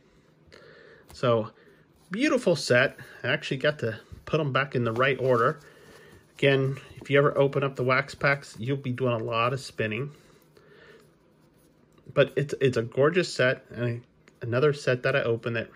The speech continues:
you had the minor errors with the, the justification. But, uh, you know, if I look at the back, I'm not really seeing any,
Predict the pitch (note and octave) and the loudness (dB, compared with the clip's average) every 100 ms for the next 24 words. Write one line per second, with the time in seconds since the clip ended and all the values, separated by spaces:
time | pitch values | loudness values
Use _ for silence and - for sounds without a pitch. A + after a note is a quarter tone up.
0 | - - - - - _ _ - C#3 E3 | -20 -20 -20 -20 -20 _ _ -10 0 2
1 | D#3+ C3 B2 C3+ C3+ C3 A#2+ A#2 A#2 A#2+ | 4 2 2 4 4 2 4 4 4 2
2 | - A2+ A2 A2 A2 A#2 A#2 A2+ - G#2+ | -6 -4 -2 -2 -4 -6 -4 -4 -6 -4
3 | A#2 A#2 - G#2+ A2 B2+ - - - - | -2 -2 -4 -6 -8 -10 -20 -20 -20 -20
4 | - - A2+ G2 A#2 - _ A2+ G#2 G#2 | -20 -8 -6 -6 -10 -16 _ -6 -4 -6
5 | - - - B2 A#2 A2+ A#2+ - - - | -10 -16 -6 -2 -2 -2 -4 -6 -16 -14
6 | A#2 G#2 G#2+ G#2+ - - - - - - | -10 -2 0 0 -2 -16 -20 -20 -20 -20
7 | - - - _ - A2+ A2+ - A2 A2+ | -20 -20 -20 _ -10 -4 -4 0 2 2
8 | G#2 - A#2+ A2+ A2+ A2 G#2+ G#2 G#2+ | -2 -4 -2 0 0 -2 -2 -4 -6